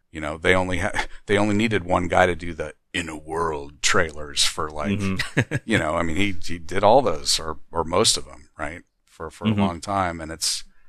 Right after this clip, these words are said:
Speaker 1: if you can afford to hire the talent that you know is going to be able to do something, you know, it's like, sort of like what Hollywood does.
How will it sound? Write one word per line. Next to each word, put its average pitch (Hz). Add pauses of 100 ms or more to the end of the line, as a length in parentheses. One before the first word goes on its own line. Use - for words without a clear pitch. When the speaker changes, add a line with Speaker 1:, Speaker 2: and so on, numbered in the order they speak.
(260)
Speaker 1:
if -
you 92
can 92
afford 107
to 98
hire 101
the 87
talent 98
that 98
you 90
know 90
is 87
going 90
to 85
be 87
able 85
to 82 (380)
do 95
something, 92
you 131
know, 85
it's 95
like, 90 (640)
sort 82
of 82
like 87
what 104
Hollywood 80
does. 69